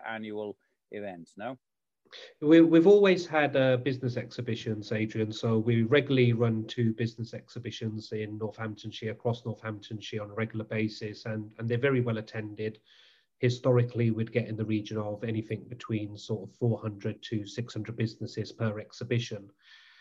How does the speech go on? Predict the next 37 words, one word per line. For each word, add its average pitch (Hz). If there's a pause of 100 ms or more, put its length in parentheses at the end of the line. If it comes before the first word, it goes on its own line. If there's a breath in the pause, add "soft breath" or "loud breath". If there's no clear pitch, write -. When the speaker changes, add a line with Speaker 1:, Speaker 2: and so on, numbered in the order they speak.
(460 soft breath)
Speaker 2:
However, 131
this 165
one 165
is 165
very 135
unique 123
to 107
us, - (120)
um, 107
being 113
our 110
Back 120
to -
Business 120
exhibition. 104 (520 soft breath)
And 110
the 120
reason 127
it 117
is 120
unique 107
is 107
because 113
there 113
is 120
a 117
certain 110
hybrid 120
model 110
that 110
we're 110 (320)
putting 117
into 120
this -
particular 107
exhibition 110
by 107